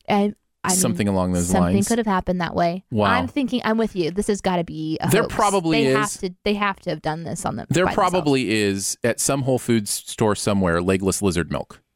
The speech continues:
Speaker 2: <laughs> Like, it just seems like there's so many things on the shelves anymore.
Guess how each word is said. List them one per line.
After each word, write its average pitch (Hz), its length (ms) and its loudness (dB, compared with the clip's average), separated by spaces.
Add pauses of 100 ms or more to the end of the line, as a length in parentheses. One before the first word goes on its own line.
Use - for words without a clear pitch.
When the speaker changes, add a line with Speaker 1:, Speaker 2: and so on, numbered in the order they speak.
Speaker 2:
<laughs> 123 100 4
Like, 180 240 2
it 180 80 -2
just - 200 -4
seems 170 260 2
like 143 180 0
there's 117 180 2
so 104 300 0
many 104 180 4
things 98 280 0
on 90 100 2
the 90 80 0
shelves 92 440 -2 (240)
anymore. 117 480 2